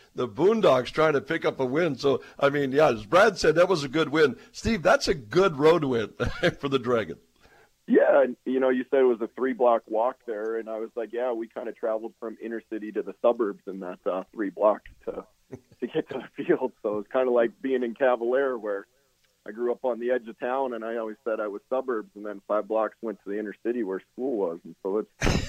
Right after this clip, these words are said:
Speaker 2: that was about the extent of the, the place we were. And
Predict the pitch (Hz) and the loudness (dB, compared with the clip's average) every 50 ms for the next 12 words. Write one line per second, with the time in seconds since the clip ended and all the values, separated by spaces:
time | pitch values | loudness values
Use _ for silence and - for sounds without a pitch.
0 | - - - - - - - 104 113 127 123 135 120 135 131 127 - 135 123 - | -10 -12 -12 -12 -6 -2 2 2 4 4 2 2 4 4 4 4 4 0 -2 -2
1 | - - - 143 - 156 143 - 135 135 120 - - - - - - 151 - - | -2 -4 -4 -2 -2 0 -2 0 0 0 0 -2 -2 -4 -4 -4 -8 -8 -10 -12
2 | - _ _ _ _ _ _ _ _ - 123 107 - - 143 139 175 - - - | -16 _ _ _ _ _ _ _ _ -12 -12 -6 0 0 2 2 0 -2 -2 -2
3 | 143 143 127 120 139 147 156 156 139 120 127 117 | -2 -2 0 2 2 2 2 0 -2 -2 -4 -10